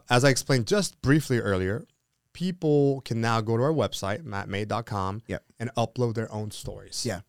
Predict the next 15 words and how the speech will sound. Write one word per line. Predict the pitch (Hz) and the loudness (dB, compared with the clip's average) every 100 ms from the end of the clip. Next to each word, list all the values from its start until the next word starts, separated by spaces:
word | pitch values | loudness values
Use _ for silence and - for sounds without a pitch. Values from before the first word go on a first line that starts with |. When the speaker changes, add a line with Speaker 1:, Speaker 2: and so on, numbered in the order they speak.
| _ _ _ - | _ _ _ -12
Speaker 1:
Okay, | 101 | -6
their | 104 | -6
own | 113 113 113 110 _ - | -4 -4 -6 -10 _ -2
version, | 107 95 95 90 | -2 0 -6 -10
short | - 113 110 | -6 -6 -6
stories | - 101 92 87 | -6 -6 -6 -8
they | 92 | -10
can | 92 | -10
record | 90 104 101 | -12 -6 -6
at | 95 | -4
the | 98 98 | -6 -8
comfort | 110 98 98 | -8 -8 -6
of | |
their | 90 92 | -6 -4
home, | 127 135 131 | -2 -2 -6